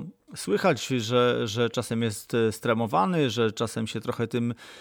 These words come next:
stresuje. Natomiast przebrzmiewa w tym wszystkim taka naturalna szczerość i ta opowieść jest dla mnie super pod tym względem, super wartościowa. No i wiem, że i, i widziałem to na własne oczy, że po prostu potem ten,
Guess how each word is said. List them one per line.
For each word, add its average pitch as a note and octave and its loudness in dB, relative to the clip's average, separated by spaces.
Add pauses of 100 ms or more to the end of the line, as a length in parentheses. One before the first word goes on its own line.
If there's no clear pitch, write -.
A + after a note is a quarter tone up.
(100)
stresuje. A#2 4 (100)
Natomiast D3+ -2
przebrzmiewa D3+ 0
w - -2
tym C#3 -2
wszystkim D3 -4
taka C#3 0
naturalna C#3 0
szczerość B2 2
i A2 -10
ta A#2 4
opowieść C3+ 0
jest A#2+ -2
dla B2+ 2
mnie B2 -2
super B2+ 0
pod - -4
tym B2 -2
względem, A#2 0
super C#3+ 2
wartościowa. B2+ 4 (460)
No D#3+ 4
i F3+ 4
wiem, F#3+ 6
że E3+ 6
i, E3 0
i D#3 0
widziałem D3 4
to D#3+ 2
na D3+ 4
własne C#3+ 2
oczy, C#3 2
że A2 -2
po - -10
prostu B2 -4
potem B2 -2
ten, B2 2